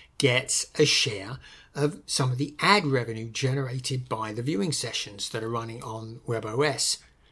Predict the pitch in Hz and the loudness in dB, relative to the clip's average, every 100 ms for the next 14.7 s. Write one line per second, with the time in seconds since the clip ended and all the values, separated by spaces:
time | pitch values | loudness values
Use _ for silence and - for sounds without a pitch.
0 | _ - - - - 120 110 139 254 240 | _ -20 -20 -16 -6 -6 -2 2 2 2
1 | 190 214 - 120 127 - - _ _ - | 2 0 0 -2 -2 -4 -6 _ _ -20
2 | _ - 147 143 - 151 147 139 135 - | _ 0 2 2 2 4 6 6 2 -4
3 | - 202 254 262 - - - - - _ | 0 6 6 6 0 0 0 -2 -8 _
4 | _ _ _ 139 139 139 135 - _ _ | _ _ _ 0 2 2 0 -8 _ _
5 | _ _ - - 208 226 208 190 170 - | _ _ -6 -2 2 2 2 2 -2 -4
6 | 127 131 208 208 143 - 120 156 _ _ | -2 2 4 6 4 2 -10 -12 _ _
7 | - - - 175 190 208 180 151 156 165 | -14 -8 -2 2 4 4 2 0 2 2
8 | 147 147 143 - 131 117 101 120 - _ | 8 8 8 2 -2 -2 -6 -12 -16 _
9 | _ - - 160 156 - - 127 127 120 | _ -10 0 2 2 -2 -2 0 0 0
10 | 131 120 120 - 113 107 107 117 104 120 | -2 -2 -2 -4 -4 -8 -2 -2 -2 -8
11 | _ _ _ _ _ _ _ - 151 185 | _ _ _ _ _ _ _ 0 4 4
12 | - 214 277 311 - - 117 95 120 - | 2 6 6 6 0 0 0 -2 -10 -18
13 | - - - - 147 143 151 147 147 107 | -20 -20 -16 2 4 6 4 0 -4 -2
14 | 117 240 285 220 127 110 143 | 6 10 10 10 4 4 -8